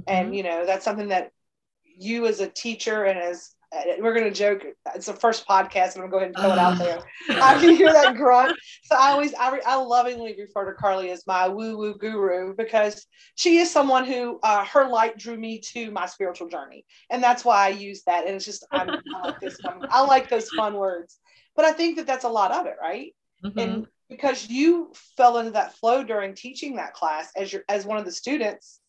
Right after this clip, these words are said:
Speaker 1: and I was one of the first pancakes, I
Speaker 2: <laughs>
Speaker 1: felt way more, um, relaxed about the lessons that I was learning. I didn't feel so, um, I didn't feel so grippy on, like, my hands have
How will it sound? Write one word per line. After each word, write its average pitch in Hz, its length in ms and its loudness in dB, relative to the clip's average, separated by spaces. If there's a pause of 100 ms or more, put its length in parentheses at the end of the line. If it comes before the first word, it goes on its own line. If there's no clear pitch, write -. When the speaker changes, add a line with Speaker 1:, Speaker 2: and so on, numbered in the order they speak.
(360)
Speaker 1:
and 214 80 -4
I 208 80 2
was 220 160 -4
one 226 100 0
of 226 60 0
the 220 60 -2
first 214 280 -4
pancakes, 233 560 -4 (460)
I 254 300 4
Speaker 2:
<laughs> - 0 -
Speaker 1:
felt 208 320 4 (120)
way 214 200 0
more, 208 680 0
um, 180 380 -4
relaxed 202 920 -2
about 202 640 2 (880)
the 226 100 0
lessons 226 480 0
that 214 120 -4
I 185 120 2
was 180 180 -8
learning. 214 280 -2
I 170 60 -6
didn't 202 240 -8
feel 202 240 -6
so, 196 720 -2
um, 175 460 -2 (560)
I 254 60 -2
didn't 330 140 2
feel 302 120 2
so 269 160 4
grippy 247 400 -2
on, 208 220 -2
like, 185 200 -2
my 202 140 -2
hands 208 440 -8
have 185 260 -8